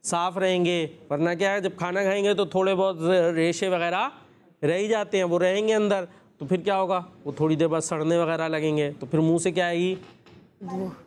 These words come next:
Speaker 1: क्या आएगी?
Speaker 2: बदबू।
Speaker 1: हाँ, अब आप किसी के पास, अभी जैसे मुझे यूं करके बोल रहे थे,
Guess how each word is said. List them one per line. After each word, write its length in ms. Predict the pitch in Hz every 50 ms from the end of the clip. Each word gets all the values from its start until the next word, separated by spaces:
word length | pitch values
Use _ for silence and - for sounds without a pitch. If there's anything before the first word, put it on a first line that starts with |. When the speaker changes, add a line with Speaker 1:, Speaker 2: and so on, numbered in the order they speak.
| _ _ _ -
Speaker 1:
क्या 100 | 143 151
आएगी? 480 | 165 175 175 202 233 254 254 220 185
Speaker 2:
बदबू। 580 | 220 226 233 311 320 320 320 311 285 262 311 294
Speaker 1:
हाँ, 380 | 285 156 165 165 165 160 156
अब 80 | 156 156
आप 180 | 156 156 170 165
किसी 200 | 175 175 139 185
के 80 | 175 185
पास, 240 | 175 160 180 170 170 170
अभी 180 | 165 160 170
जैसे 220 | 160 175 151 165 180
मुझे 180 | 175 170 170
यूं 340 | 170 170 170 175 180 180 175
करके 240 | 175 180 170 165 170
बोल 200 | 156 156 160 156
रहे 140 | 151 151 151 147
थे, 120 | 151 143